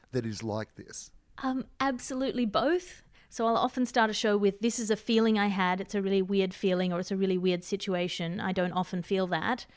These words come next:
Speaker 2: Why did I feel it? How do I get my audience into that place?" So that's the positive project. And then there's a bunch of things that I won't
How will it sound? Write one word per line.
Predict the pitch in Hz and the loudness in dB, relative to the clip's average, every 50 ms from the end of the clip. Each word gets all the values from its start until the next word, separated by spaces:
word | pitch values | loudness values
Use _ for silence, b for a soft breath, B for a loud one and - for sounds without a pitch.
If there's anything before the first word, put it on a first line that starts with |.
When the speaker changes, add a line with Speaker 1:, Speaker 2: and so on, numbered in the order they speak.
| b b b b b b | b b b b b b
Speaker 2:
Why | - 202 196 185 190 | -2 0 2 4 4
did | 190 190 185 | 4 2 2
I | 185 180 | 0 0
feel | - - 180 180 175 | 0 0 0 2 2
it? | 170 - - | 0 -2 -2
How | - - 220 214 | -2 0 2 2
do | 214 208 | 4 4
I | 202 196 | 2 2
get | 202 196 - | 2 0 -2
my | 208 196 190 | -2 -2 0
audience | 196 196 190 196 185 175 180 - | 0 2 2 0 0 -4 -4 -4
into | 208 185 180 - 196 | -4 -4 -4 -4 -4
that | 185 175 175 - - _ | -4 -4 -4 -6 -8 _
place?" | - - 170 - - - - - - - b b b b - | -8 -8 -8 -6 -8 -8 -8 -8 -8 -10 b b b b -10
So | - 202 | -4 0
that's | 196 202 196 - | 0 0 0 -2
the | - - 202 | -4 -6 -6
positive | - - 233 214 202 196 196 - 208 180 170 180 - | -2 0 2 2 2 2 0 -2 -2 -4 -4 -6 -10
project. | - - 175 160 170 - - - - - - - - - B B B B B B B B B - | -10 -8 -6 -6 -6 -6 -8 -8 -10 -12 -14 -16 -18 -18 B B B B B B B B B -2
And | 208 202 196 190 | 2 2 4 4
then | 202 190 196 190 190 190 190 190 190 190 208 - | 4 4 2 2 2 0 0 0 -2 -2 -6 -4
there's | - 208 196 190 | -4 -2 -2 -2
a | 202 | 0
bunch | - 202 202 196 - | 0 0 0 0 -2
of | 208 | -4
things | - 208 190 190 185 | -4 -2 -4 -4 -4
that | - 196 | -4 -4
I | 185 180 | -4 -2
won't | 180 185 202 202 202 202 - | -2 0 0 0 0 -2 -6